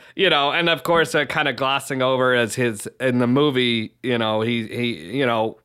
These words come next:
we know tragically his dad was,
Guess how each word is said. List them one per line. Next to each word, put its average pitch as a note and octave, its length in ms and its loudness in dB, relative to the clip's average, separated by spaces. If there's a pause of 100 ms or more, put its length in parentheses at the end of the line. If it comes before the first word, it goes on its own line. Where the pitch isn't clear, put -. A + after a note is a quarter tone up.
(140)
we D#3+ 240 0
know D3 540 2 (240)
tragically B2 800 -2
his G#2+ 220 -4
dad A#2 340 0
was, G#2+ 320 -4